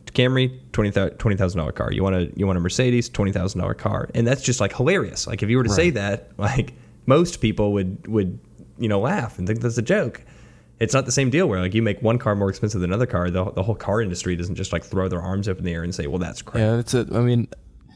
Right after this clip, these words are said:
Speaker 2: it's a, it's a weird comparison to make because games have always been a set
Speaker 1: Yeah.
Speaker 2: price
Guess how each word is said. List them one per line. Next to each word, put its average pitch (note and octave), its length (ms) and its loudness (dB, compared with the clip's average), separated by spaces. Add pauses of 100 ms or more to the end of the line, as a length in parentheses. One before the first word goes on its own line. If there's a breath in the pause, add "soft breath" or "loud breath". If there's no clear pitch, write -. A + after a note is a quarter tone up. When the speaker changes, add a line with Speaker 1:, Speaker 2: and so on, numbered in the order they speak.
(340 loud breath)
Speaker 2:
it's A2 200 2
a, B2 160 4
it's A#2+ 140 0
a A#2 40 2
weird B2 240 2
comparison G2+ 480 2
to F2+ 80 4
make F2 360 -2 (180)
because E2+ 540 -2 (280)
games F2+ 280 2
have F2 100 -2
always E2+ 420 0
been F2+ 480 2 (340 soft breath)
a G2 80 4
set G#2+ 280 2
Speaker 1:
Yeah. - 40 -14
Speaker 2:
price G2+ 460 0